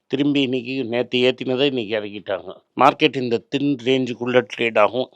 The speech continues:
ட்வென்டி ஃபோர் நைன் ஹண்ட்ரட் வந்தா நம்ம ஆளுங்க மேலே ஏத்துறாங்க. So, இந்த, இந்த நேரோ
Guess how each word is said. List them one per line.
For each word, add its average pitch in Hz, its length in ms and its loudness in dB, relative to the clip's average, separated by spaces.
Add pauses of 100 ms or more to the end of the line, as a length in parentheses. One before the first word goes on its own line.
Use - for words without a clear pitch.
(140)
ட்வென்டி 135 300 0
ஃபோர் 151 160 4
நைன் 131 300 -2
ஹண்ட்ரட் 135 240 0
வந்தா 117 720 6
நம்ம 131 300 0
ஆளுங்க 131 240 -2
மேலே 120 380 2
ஏத்துறாங்க. 98 540 -4 (280)
So, - 180 -2
இந்த, 120 200 2
இந்த 117 360 2
நேரோ 131 400 6